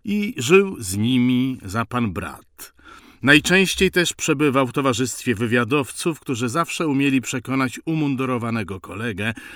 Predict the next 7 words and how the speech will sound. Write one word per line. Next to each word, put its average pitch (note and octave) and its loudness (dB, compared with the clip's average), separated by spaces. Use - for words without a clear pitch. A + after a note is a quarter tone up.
gdy G3 0
nieproszony E3+ 0
zjawiał A#2 0
się B2 -4
podczas A#2 -6
wywołanych C3+ -2
przez A#2+ -8